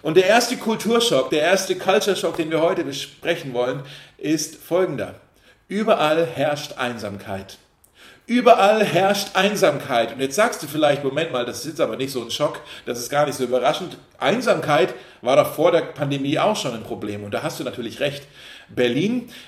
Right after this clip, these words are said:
äh, insbesondere hat schon eine ganze Weile richtig mit Einsamkeit zu kämpfen gehabt. Vor der Pandemie schon gab es diese sehr bedrückende Statistik, dass einer von drei Menschen, einer von drei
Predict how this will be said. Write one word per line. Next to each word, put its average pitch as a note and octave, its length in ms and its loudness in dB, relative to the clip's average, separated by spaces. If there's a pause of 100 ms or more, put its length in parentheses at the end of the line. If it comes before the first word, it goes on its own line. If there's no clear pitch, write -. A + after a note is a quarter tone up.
(200)
äh, D3+ 120 -4
insbesondere D#3 1000 0
hat D3+ 220 -4
schon D3+ 240 -2
eine D3 140 -4
ganze D#3+ 380 0
Weile E3+ 420 2
richtig D#3 340 -6
mit C3+ 180 -8
Einsamkeit C#3 640 -2
zu - 80 -8
kämpfen C#3+ 420 -8
gehabt. G2+ 380 -10 (180)
Vor G#3+ 320 0
der G#3+ 140 4
Pandemie E3 460 -2
schon G2+ 380 -8 (220)
gab D3 320 2
es C3+ 220 -6
diese C#3+ 380 -2 (140)
sehr D#3 300 -2
bedrückende E3 560 -4
Statistik, B2 600 -6
dass - 280 -8
einer G3+ 320 -2
von D3+ 260 -8
drei D#3+ 320 -2
Menschen, E3+ 540 -8 (100)
einer A#3+ 300 -4
von F#3+ 160 -6
drei F3+ 360 2